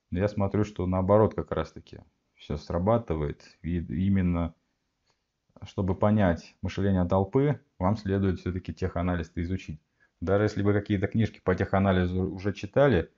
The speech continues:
то, скорее всего, у вас тоже уже сложилось шаблонное мышление. И очень часто вы, наверное, видели, что вас на этом ловят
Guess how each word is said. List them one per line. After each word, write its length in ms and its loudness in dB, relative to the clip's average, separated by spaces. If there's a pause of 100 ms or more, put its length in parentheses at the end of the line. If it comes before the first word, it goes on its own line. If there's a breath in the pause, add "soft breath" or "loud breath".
(160)
то, 80 -14
скорее 280 0
всего, 200 -2
у 20 6
вас 140 2
тоже 220 0
уже 140 -2
сложилось 420 -4
шаблонное 480 2
мышление. 640 -2 (800)
И 600 0 (540)
очень 220 -4
часто 360 0
вы, 100 2
наверное, 320 4
видели, 300 4
что 220 -4
вас 180 2
на 80 -2
этом 240 0
ловят 400 2